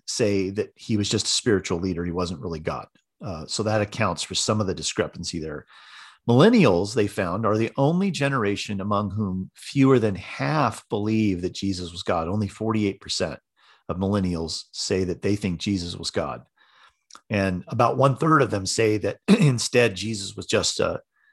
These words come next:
uh, merely a religious or spiritual leader. Another seventeen percent of that, of that figure, they aren't sure what he was. <laughs> They, they just don't know.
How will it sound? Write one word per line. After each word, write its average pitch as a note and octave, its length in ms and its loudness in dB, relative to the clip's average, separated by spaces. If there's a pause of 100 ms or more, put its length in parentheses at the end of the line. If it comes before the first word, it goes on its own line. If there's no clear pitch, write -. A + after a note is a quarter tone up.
(340)
uh, F#2 320 4 (380)
merely A2 260 2
a F2 60 0
religious F#2 500 -2
or D2 60 -6
spiritual F#2+ 460 -2
leader. F2+ 220 -2
Another G#2 320 2
seventeen G#2+ 520 0
percent F2 360 -4
of E2 100 -8
that, F2 240 -2 (200)
of A2 140 -2
that F2 200 -6
figure, F#2 540 -4 (140)
they A2+ 140 4
aren't G#2+ 180 0
sure G2 180 -2
what F2+ 180 -2
he D#2+ 60 -4
was. - 360 -10 (260)
<laughs> - 120 0 (440)
They, G#2+ 160 0 (100)
they A2+ 100 0
just G#2 220 0
don't F#2 220 -2
know. D#2 300 -6